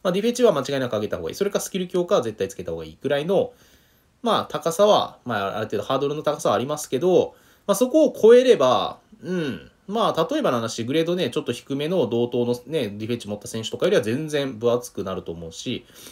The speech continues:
まあ、中盤の競り合いとかもね、結構比較的有利になると思うんで、まあ、ぜひね、ここはチャンスだと思います。まあ、ディフェチさえ乗ってくれば、強-、凶暴というか、まあ、本当に結構硬い、ね、ボランチの選手なりし、シーエムエフの選手あたりとかできると思うんで、まあ、ぜひね、そこのディフェッチというのをね、追い求めて、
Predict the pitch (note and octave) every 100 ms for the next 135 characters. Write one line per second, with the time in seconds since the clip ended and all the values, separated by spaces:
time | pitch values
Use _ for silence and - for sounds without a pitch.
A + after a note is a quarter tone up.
0 | - - G#3+ F#3+ F3+ E3+ D#3+ D#3+ - -
1 | D#2+ - - F2 - - F#2+ G#2+ F#2 F2
2 | F2 - E2 E2 F2+ D3 - _ - _
3 | _ _ _ E3+ G#3 F#3+ C3+ B2+ - _
4 | F#3+ F3+ A3 G#3+ C#3 G#2 F#2+ F2+ F2 -
5 | B2+ A3 A#3+ F3+ C3 C3 C#3 C#3+ F#2+ D#2
6 | - _ _ _ _ - F3 D#3+ E3+ -
7 | - E3+ D#3+ D#3+ D#3+ G#2 - G#2+ C#3 F2+
8 | B1 - E2+ D#3 C3 _ _ - - B2
9 | A3+ D3 F#2 - _ - B2+ A#2 G#2+ G2
10 | F#2+ G2+ A#2+ A#2 A2+ A2 G#2 - F#2+ F#2
11 | F#2 - A2+ A2+ F#2+ F#2 G2+ G2 F#2+ F2+
12 | - F#2 B2 B2+ G#2+ F#2 F2 F2+ B2+ A#2+
13 | - - - - _ G3 G#3+ G#3+ D#3+ C#3
14 | D3+ D#3+ D3+ C#3+ B2 B2 C3+ - G2 E2
15 | F2 F2 G#2+ G#2 G2+ G2 - D#2 -